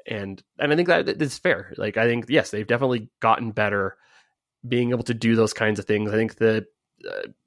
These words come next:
Ten Hag's system is still a work in progress. I think they are able to kind of do a little bit of everything. They,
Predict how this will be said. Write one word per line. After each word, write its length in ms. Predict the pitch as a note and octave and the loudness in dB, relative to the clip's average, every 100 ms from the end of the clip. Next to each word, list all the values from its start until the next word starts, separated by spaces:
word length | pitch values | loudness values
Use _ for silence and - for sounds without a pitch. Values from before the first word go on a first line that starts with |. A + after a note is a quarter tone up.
| _ | _
Ten 180 | - C3 | -6 0
Hag's 520 | A#2 A2+ G#2+ G#2+ - - | 2 2 0 -6 -10 -4
system 680 | C3 B2 B2 A#2 A#2 A#2 - _ _ _ _ | -2 2 2 2 0 -4 -10 _ _ _ _
is 260 | A2+ G#2+ G2+ | -2 0 -2
still 580 | - - B2+ A#2+ A#2 A#2 | -6 2 6 8 8 6
a 60 | A2+ | 4
work 220 | A#2+ B2+ | 4 2
in 80 | A#2+ | 2
progress. 380 | A2 A#2+ E3 A2+ | 4 4 4 4
I 100 | G#2 | 2
think 200 | G#2+ - | 2 2
they 260 | G#2 G2 | 2 2
are 140 | F#2+ G2+ | 2 2
able 200 | G2 G#2 | 0 -2
to 80 | - | -2
kind 200 | A2 G#2 | -2 0
of 60 | |
do 360 | G#2 G#2+ G#2 G2 | 0 2 2 0
a 60 | - | 0
little 320 | G2+ A2+ B2+ | 2 2 4
bit 120 | B2+ | 4
of 80 | C3 | 4
everything. 720 | A#2+ A#2+ A#2 A#2+ A2+ A2+ A2 G#2+ - - - - | 4 2 2 2 2 2 -2 -4 -14 -18 -18 -2
They, 540 | G#2 G2+ G2 G2+ G2 | 2 4 2 0 -4